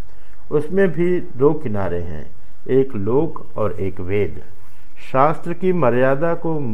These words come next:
वह मन रूपी नदी तोड़ती है और लोक रूपी मर्यादाओं को भी तोड़ती है। इन दोनों मर्यादाओं को तोड़ते हुए वह मन रूपी नदी बहती है।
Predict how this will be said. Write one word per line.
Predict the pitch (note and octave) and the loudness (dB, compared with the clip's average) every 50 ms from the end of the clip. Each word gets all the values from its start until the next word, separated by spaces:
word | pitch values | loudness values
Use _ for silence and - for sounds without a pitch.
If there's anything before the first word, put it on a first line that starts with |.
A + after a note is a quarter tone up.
| G2 - - | -2 -2 -2
वह | A#2+ C3+ C3 C3+ | -2 -2 -2 -2
मन | B2+ A2+ A#2 C3+ D3+ F3 | -2 -2 -2 0 0 0
रूपी | F3 F3 F3 - - E3 D#3+ D#3 | 0 0 0 0 0 -2 -2 0
नदी | C#3 A2+ A2 G#2+ A#2 C#3 C#3+ | 0 0 -2 0 0 0 0
तोड़ती | C#3+ - - G#2+ G#2 G2+ G2 F#2+ - - G#2+ F#2 | -2 0 0 0 0 0 0 -2 -2 -2 -2 -2
है | E2+ B1+ - - - - - - - - - - - - | -2 -2 -2 -2 -2 -2 -2 -2 -2 -2 -2 -2 -2 0
और | - A#2+ B2 A2 | 0 2 2 2
लोक | G#2 G2+ B2 D3 E3+ E3 F#3 | 2 2 2 2 2 2 0
रूपी | F3+ F3+ E3+ - F3+ F3 E3+ | 0 0 0 0 0 0 0
मर्यादाओं | D#3 C#3 B2+ B2 A#2 A2 A2 G#2+ G2+ G2 A2 B2 C#3 D3 | 0 0 0 2 2 2 2 2 2 0 0 0 0 0
को | C#3+ - C#3 C3 | 0 0 0 0
भी | A2+ G#2 A2+ A#2 | 0 0 -2 -2
तोड़ती | G#2+ A2 G2+ G2 F#2+ F#2 - - F#2+ F2+ | -2 -2 -2 -2 -2 -2 -2 -2 -2 -2
है। | E2+ E2 C#2+ - - - - - - - - - - - - - - - | -2 -2 -2 -2 -2 -2 -2 -2 -2 -2 -2 -2 -2 -2 -2 -2 -2 -2
इन | B2+ C#3+ D3 C3+ | 0 0 0 2
दोनों | C3+ D3 D#3+ F3 F#3+ G3 | 4 4 4 4 4 2
मर्यादाओं | F#3+ F3 D#3+ D3+ D3+ D#3 D3+ D3 D3 C#3+ D3+ D#3 E3 E3+ D#3+ | 4 2 2 2 2 2 4 4 4 2 2 2 0 0 0
को | E3 E3 D#3 D3 | 0 0 0 0
तोड़ते | D3 - - A#2 A#2+ B2+ C3 C3 B2+ D3 D#3 D3+ C3 | 0 0 0 0 2 2 0 0 0 -2 0 0 0
हुए | C3 C3 C#3 C#3+ | 0 2 2 2
वह | C3 A#2+ A#2 G#2 | 2 2 0 0
मन | G2+ G2+ G#2+ B2+ D3+ E3 | 0 0 0 0 0 0
रूपी | D#3 E3 E3 D3+ - D#3 D3+ | 0 0 0 0 0 -2 0
नदी | C#3 C3 B2 A#2+ B2+ C3 | 0 0 0 0 0 0
बहती | A2 F#2+ F#2+ F2+ F2+ - - A2 G2 | 0 0 0 0 -2 -2 -2 -2 -2
है। | E2+ E2 C#2+ - | -2 -2 -2 -2